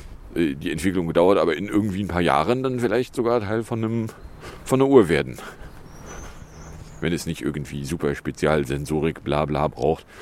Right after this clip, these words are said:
dass es nicht zusammen mit anderer Sensorik passt, aber hey. So. Na, äh, das wiederum wäre dann, äh, insofern ganz praktisch,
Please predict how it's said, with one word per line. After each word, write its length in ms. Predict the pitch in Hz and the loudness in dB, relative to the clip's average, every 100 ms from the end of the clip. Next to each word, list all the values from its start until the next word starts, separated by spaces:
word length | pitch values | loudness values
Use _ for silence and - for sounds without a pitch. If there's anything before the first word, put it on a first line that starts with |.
| - - - | -14 -14 -10
dass 160 | 76 76 | -8 -6
es 160 | 80 | -6
nicht 220 | 82 85 - | -6 -6 -4
zusammen 320 | 78 82 80 | -2 -2 -2
mit 140 | 67 | -4
anderer 260 | 73 98 82 | -2 -2 -2
Sensorik 480 | 78 80 78 85 - | -2 -2 -2 -4 -2
passt, 260 | 87 - | -6 -2
aber 120 | 85 | 0
hey. 180 | 123 78 - - - - - - - - - - - - - - - - - - - - - - - - - - - - - - - - - - - - | 2 0 -4 -16 -18 -18 -18 -18 -18 -16 -14 -14 -16 -16 -16 -16 -16 -16 -16 -18 -16 -16 -16 -16 -16 -18 -18 -16 -14 -16 -16 -18 -18 -16 -16 -14 -14 -6
So. 260 | 73 52 - - - - - - - - - - - - - - - - - - | -2 -2 -6 -16 -20 -20 -18 -18 -16 -16 -14 -12 -12 -12 -14 -16 -16 -16 -18 -6
Na, 200 | 92 120 | 0 2
äh, 120 | 82 87 | 2 4
das 360 | 110 - - - | 2 2 -6 -4
wiederum 600 | 98 117 92 113 113 85 | 2 4 6 4 2 4
wäre 240 | 107 107 | 6 6
dann, 320 | 95 107 98 | 4 0 0
äh, 240 | 82 90 87 | 2 4 2
insofern 440 | 92 101 127 135 | 2 4 4 2
ganz 220 | 117 107 | 0 -2
praktisch, 400 | - 120 139 - | -2 0 0 -2